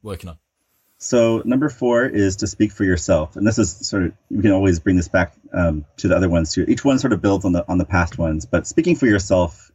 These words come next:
Speaker 2: I found, especially online, um, is an easy guardrail to help keep tr-, conversations on track. When you start speaking for other people or imagining what, you know, how often do you say, like,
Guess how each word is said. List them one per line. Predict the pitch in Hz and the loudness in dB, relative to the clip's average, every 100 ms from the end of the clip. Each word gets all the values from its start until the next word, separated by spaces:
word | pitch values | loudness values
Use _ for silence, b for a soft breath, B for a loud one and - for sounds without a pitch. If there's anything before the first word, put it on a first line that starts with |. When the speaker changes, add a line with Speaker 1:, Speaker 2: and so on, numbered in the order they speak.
| _ | _
Speaker 2:
I | - 85 | -6 -4
found, | - 87 85 85 | 0 0 0 -2
especially | - - 151 - 107 | -6 -4 -4 0 0
online, | 95 95 90 90 95 127 147 b b b b - | 0 0 0 0 0 -2 -4 b b b b -6
um, | 90 85 80 90 _ | -2 0 -2 -6 _
is | - 101 95 90 - - _ _ _ | 0 2 4 2 -2 -10 _ _ _
an | 110 101 | 0 2
easy | 117 110 113 110 107 104 104 104 - 104 | 2 2 4 4 4 4 2 -2 -6 -2
guardrail | 92 101 92 90 87 87 - | 0 2 0 0 0 -4 -6
to | |
help | 92 95 - - | -4 -4 -6 -8
keep | 104 - | -8 -8
tr-, | - - | -18 -20
conversations | - 92 85 85 78 78 | -6 -2 -2 -2 -4 -4
on | 80 | -4
track. | - - - | -4 -6 -6
When | - 113 120 | 0 2 4
you | 104 | 2
start | 101 104 95 - b b b - | 2 0 0 -4 b b b -20
speaking | - 123 120 | -2 0 0
for | 101 - | -2 0
other | 95 | -2
people | - 87 104 131 - | -2 -4 -4 -4 -4
or | 90 - | -4 2
imagining | 92 95 95 98 95 | 2 4 2 2 2
what, | 90 92 - 95 | 2 -2 -4 -14
you | - 87 | -4 -2
know, | 80 - _ - | -4 -12 _ -2
how | 120 | 0
often | 123 110 | 0 0
do | 104 | 0
you | 101 | 0
say, | 95 101 98 | 0 0 4
like, | 95 90 | 2 0